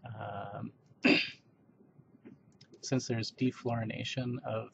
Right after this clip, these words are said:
the radiotracer, the fluorine goes to the bone, and so that's why you see the hot spots here.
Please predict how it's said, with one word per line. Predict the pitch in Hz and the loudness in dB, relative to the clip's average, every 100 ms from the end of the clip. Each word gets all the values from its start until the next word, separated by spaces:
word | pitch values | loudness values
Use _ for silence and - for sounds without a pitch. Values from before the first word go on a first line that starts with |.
| - | -4
the | 107 107 104 | -2 0 -2
radiotracer, | 107 110 117 - 131 123 139 135 135 - - - - - - - - - | -4 -2 -4 -2 -2 -2 -2 -2 -2 -8 -20 -20 -20 -20 -20 -20 -20 -4
the | 113 104 | -2 -2
fluorine | - - 113 117 113 117 - - - | -4 0 0 2 0 -2 -6 -16 -8
goes | 120 107 104 - - | -4 -4 -6 -12 -12
to | 104 | -10
the | |
bone, | 95 107 113 135 151 - - - _ _ - | -4 -2 0 0 -2 -6 -20 -20 _ _ -10
and | 117 110 | -6 -4
so | - 104 | -4 -2
that's | 104 104 | -2 -4
why | 110 | -4
you | 104 | -4
see | - - | -8 -10
the | - | -8
hot | 117 - | -8 -10
spots | - - - - - - - - | -10 -10 -10 -18 -18 -20 -20 -20
here. | - 117 127 | -4 -2 0